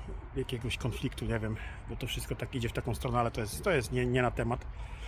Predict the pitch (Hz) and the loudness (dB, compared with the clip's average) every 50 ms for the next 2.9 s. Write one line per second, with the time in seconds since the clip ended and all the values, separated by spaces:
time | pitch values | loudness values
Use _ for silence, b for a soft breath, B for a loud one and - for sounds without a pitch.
0 | B B B B B B - - 123 120 131 123 165 156 - 165 147 143 139 143 | B B B B B B -2 0 2 4 6 6 6 6 8 8 8 8 8 6
1 | 139 - - 143 135 127 123 139 135 131 120 127 127 117 - - - 139 131 - | 4 4 4 4 4 4 6 6 6 6 6 4 4 4 2 0 0 0 0 0
2 | - - 131 113 - - 139 127 131 135 127 120 127 113 - - - | 0 -2 -2 0 0 -2 0 2 4 4 4 4 2 2 2 -2 -4